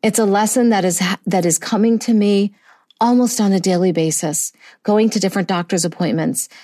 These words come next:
and making it a point to leave the waiting room better than it was when I came into it. I learned that lesson the hard way.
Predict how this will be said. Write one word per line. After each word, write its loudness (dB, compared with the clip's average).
and 0
making 2
it 2
a 0
point -4
to 0
leave 2
the 0
waiting 2
room -2
better 0
than 2
it 0
was 0
when 0
I 0
came -4
into -4
it. -8
I 0
learned 2
that 0
lesson -2
the -2
hard -4
way. 0